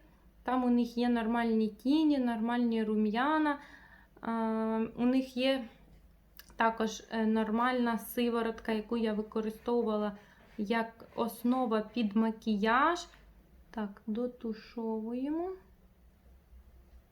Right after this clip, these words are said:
Подивіться, як він легко розтушовується і як він класно висвітлює нам нашу зону під очима. Це також дуже важливо, тому що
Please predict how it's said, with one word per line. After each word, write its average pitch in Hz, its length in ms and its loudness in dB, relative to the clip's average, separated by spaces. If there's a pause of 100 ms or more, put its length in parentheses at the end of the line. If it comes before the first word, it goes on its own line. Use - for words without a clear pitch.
(1080)
Подивіться, 254 480 -2
як 247 300 -2
він 240 160 0
легко 240 500 -4
розтушовується 262 1160 -2
і 233 100 -4
як 247 240 -2
він 240 140 0
класно 247 520 0
висвітлює 226 840 0
нам 247 400 0 (420)
нашу 233 540 -2
зону 240 480 0
під 208 240 -4
очима. 294 580 0
Це - 160 -6
також 254 380 -4
дуже 233 300 -2
важливо, 240 600 -2
тому 240 320 -4
що 262 220 -4